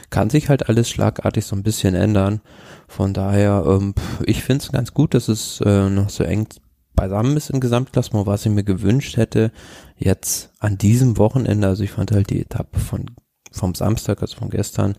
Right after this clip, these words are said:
dann doch für ein Wochenende, hm, vielleicht Giro-Ansprüchen nicht so genügend, also da hätte ich mir schon noch eine Bergetappe,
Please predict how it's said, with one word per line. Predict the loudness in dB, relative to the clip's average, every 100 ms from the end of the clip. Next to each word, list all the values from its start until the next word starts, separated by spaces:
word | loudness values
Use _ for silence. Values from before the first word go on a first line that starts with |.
| -10 -18 -18 -18 -18 -4
dann | -4 0
doch | 0 0
für | 0 2
ein | 4 2 0 2
Wochenende, | 2 4 0 2 2 4 6 4 4 0
hm, | 0 2 0 -4 -14
vielleicht | -4 -2 -2 _
Giro-Ansprüchen | 0 2 4 2 2 -2 -4 -6 -4 -8
nicht | -2 -2 -2 -6
so | -4
genügend, | 0 0 2 0 0 0 0
also | 0
da | 2 2
hätte | 2 0
ich |
mir | 0 0
schon | 2
noch | 2 2
eine | 0
Bergetappe, | 0 0 0 -2 -2 -6